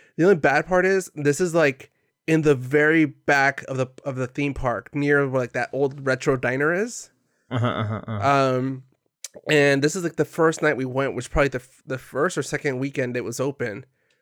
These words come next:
Speaker 2: Mm-hmm.
Speaker 1: And it was probably midnight, and nobody was back there, dude. I think er-, 'cause all the main mazes, the new ones,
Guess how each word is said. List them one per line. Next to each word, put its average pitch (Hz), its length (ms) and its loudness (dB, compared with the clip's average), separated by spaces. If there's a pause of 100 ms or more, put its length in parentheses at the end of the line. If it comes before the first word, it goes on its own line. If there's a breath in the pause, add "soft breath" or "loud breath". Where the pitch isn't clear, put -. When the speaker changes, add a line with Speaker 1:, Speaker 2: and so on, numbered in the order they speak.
(240)
Speaker 2:
Mm-hmm. 104 260 -4
Speaker 1:
And 135 540 0 (240)
it 139 60 0
was 147 120 2
probably 175 260 2
midnight, 131 640 -2 (220)
and 143 420 -2
nobody 151 520 2
was 139 220 -2
back 131 380 0
there, 117 180 -4
dude. 123 360 -6
I 135 140 -4
think 160 220 -8
er-, 143 140 0
'cause 156 220 -4
all 160 180 0
the 190 100 0
main 185 260 0
mazes, 147 340 -4
the 135 100 -2
new 131 160 -4
ones, 190 340 -4